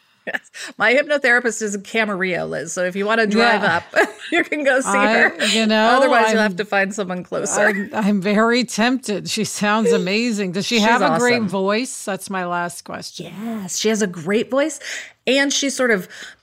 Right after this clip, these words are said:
Speaker 1: tempers the tone of her voice. It's,
Speaker 2: Mm.
Speaker 1: it's, it is almost musical. Like, you're talking about the sound bath. There is a musicality to it. It's really lovely.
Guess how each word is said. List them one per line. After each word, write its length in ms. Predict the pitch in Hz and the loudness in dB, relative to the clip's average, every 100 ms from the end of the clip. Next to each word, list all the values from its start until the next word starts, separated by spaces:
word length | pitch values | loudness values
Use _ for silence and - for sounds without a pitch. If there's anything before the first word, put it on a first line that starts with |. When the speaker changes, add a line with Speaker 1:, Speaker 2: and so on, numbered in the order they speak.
| - | -16
Speaker 1:
tempers 640 | - - 208 214 240 226 190 | -10 -4 -2 0 0 0 0
the 140 | 202 | -2
tone 420 | 208 170 165 202 | -2 -4 -2 0
of 140 | 247 233 | 0 0
her 120 | 269 | -2
voice. 640 | 240 262 277 320 - - | -2 -2 -2 -2 -8 -10
It's, 440 | 294 196 196 208 208 | -6 -4 -4 -4 -4
Speaker 2:
Mm. 140 | 190 | -2
Speaker 1:
it's, 200 | 208 156 - _ | -4 -4 -12 _
it 120 | 226 262 | 0 2
is 200 | 494 302 | 4 2
almost 380 | 185 175 160 | 2 0 -2
musical. 680 | 196 269 240 - - - - | 0 0 -2 -6 -6 -8 -6
Like, 240 | 180 175 185 | -2 -2 -2
you're 80 | |
talking 300 | 180 180 180 | -2 -2 -2
about 180 | 170 156 | -4 -2
the 80 | 156 | -4
sound 320 | - 196 311 | -2 -2 0
bath. 220 | 254 - - | -2 -4 -4
There 140 | 185 | -4
is 240 | - 214 | 0 0
a 60 | 214 | 0
musicality 680 | 208 185 175 180 180 185 143 | -2 -2 -4 -2 -2 -2 -6
to 100 | - - | -8 -10
it. 80 | |
It's 200 | - - | -10 -10
really 180 | 196 220 | -4 -4
lovely. 480 | 160 143 - 82 | -2 -4 -4 -8